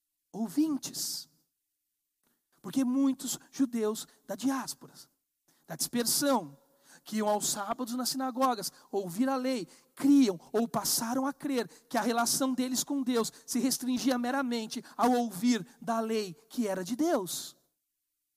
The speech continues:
Tiago está lidando com um público-alvo que acreditava que a mera audição da lei e o mero contato com a lei já os colocava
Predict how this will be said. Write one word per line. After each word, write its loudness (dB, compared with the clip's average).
Tiago -4
está -6
lidando -4
com -10
um -14
público-alvo -4
que -6
acreditava -6
que -8
a -2
mera -2
audição -2
da -8
lei -8
e 0
o 0
mero 0
contato -4
com -8
a 0
lei -4
já -2
os -6
colocava -6